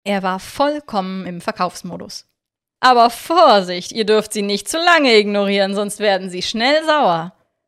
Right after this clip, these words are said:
"Ich, ich brauche keine Nosfer-Eier. Was ich brauche ist", doch wieder unterbrach er sie. "Ich sehe genau, was Sie brauchen. Sie haben ständig mit unangenehmen Situationen und schlechten Witzen zu kämpfen, stimmt's?"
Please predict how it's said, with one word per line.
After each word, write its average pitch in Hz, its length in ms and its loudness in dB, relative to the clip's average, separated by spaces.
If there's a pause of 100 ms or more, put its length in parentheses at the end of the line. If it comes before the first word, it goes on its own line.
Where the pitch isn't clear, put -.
(400)
"Ich, - 360 -4
ich - 340 -12
brauche 311 320 2
keine 226 280 0
Nosfer-Eier. 196 800 0 (600)
Was 277 160 -6
ich - 120 -10
brauche 311 320 4
ist", 311 240 0 (220)
doch - 180 -8
wieder 202 220 -4
unterbrach 175 400 -6
er 185 160 -6
sie. 185 240 -10 (460)
"Ich 302 400 2
sehe 311 300 -4
genau, 294 640 4
was 185 160 0
Sie 208 100 -6
brauchen. 196 420 0
Sie 214 200 2
haben 185 240 0
ständig 208 560 -2
mit 208 140 -2
unangenehmen 208 640 0
Situationen 214 600 0
und 226 120 -4
schlechten 226 460 -4
Witzen 415 280 -4
zu 403 120 -2
kämpfen, 269 500 0
stimmt's?" 320 680 -2